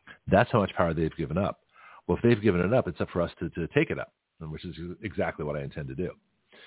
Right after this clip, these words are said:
Back to the article. "In modern politics, not a single member of the House of Representatives or senators writes a law or puts pen to paper to write out a legislative construct. That simply doesn't happen. Over the past several decades," well, I think it's a little different. I've heard of actually people,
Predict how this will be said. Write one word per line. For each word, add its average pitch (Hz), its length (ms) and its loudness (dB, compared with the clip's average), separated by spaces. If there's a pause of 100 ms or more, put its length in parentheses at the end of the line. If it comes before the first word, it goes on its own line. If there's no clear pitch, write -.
(280)
Back 76 180 0
to 78 60 -8
the 67 100 -4
article. 73 360 -4 (420)
"In 90 140 0
modern 131 300 8
politics, 107 500 2
not 87 100 -4
a 80 140 -6
single 135 180 0
member 98 240 0
of 90 80 0
the 80 80 -6
House 92 220 -6
of 76 100 -8
Representatives 113 500 -2
or 76 160 -10
senators 98 440 -2
writes 78 180 -8
a 82 60 -8
law 117 280 2 (280)
or 92 100 0
puts - 240 -8
pen 92 160 -2
to - 80 -12
paper 127 420 2 (120)
to 95 100 0
write 90 320 2
out 87 220 0
a 90 100 -2
legislative 92 640 0
construct. - 680 0 (360)
That 85 280 2
simply 95 260 0
doesn't 71 240 -8
happen. 135 440 2 (540)
Over 104 140 4
the 104 80 4
past 139 260 0
several 113 220 2
decades," 95 400 0 (140)
well, 123 140 4
I 123 60 0
think 214 200 -2
it's 160 120 -4
a 143 40 0
little 196 180 0
different. 160 260 0
I've 110 80 0
heard 160 120 2
of 143 80 0
actually 120 260 2
people, 104 380 -2